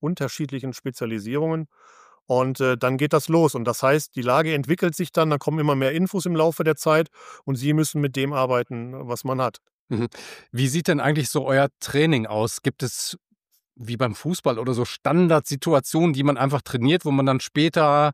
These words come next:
Speaker 2: das flexibel sozusagen anwenden kann?
Speaker 1: Ja, es gibt natürlich, ähm, äh, Standard-Taktiktrainings, äh, es gibt, äh, Standard-Schießtraining, wir haben standardisiertes Einsatztraining. Ja, das, äh, trainieren alle Einheiten gleich, egal welche Spezialisierung, äh, sie verfolgen,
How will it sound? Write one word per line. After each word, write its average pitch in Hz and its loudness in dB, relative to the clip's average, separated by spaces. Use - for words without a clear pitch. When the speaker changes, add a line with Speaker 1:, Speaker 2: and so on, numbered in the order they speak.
Speaker 2:
das 131 -2
flexibel 143 2
sozusagen 123 -2
anwenden 107 0
kann? 90 -16
Speaker 1:
Ja, 107 -2
es - -8
gibt 151 -4
natürlich, 170 0
ähm, 147 2
äh, 139 0
Standard-Taktiktrainings, 185 0
äh, 139 -2
es 131 -4
gibt, 143 -6
äh, 147 2
Standard-Schießtraining, 165 -2
wir 131 2
haben 135 2
standardisiertes 147 0
Einsatztraining. 185 -2
Ja, 139 0
das, 139 -2
äh, 147 0
trainieren 156 0
alle 165 0
Einheiten 160 0
gleich, 139 0
egal 147 0
welche 143 -2
Spezialisierung, 147 0
äh, 139 -2
sie 135 -6
verfolgen, 156 0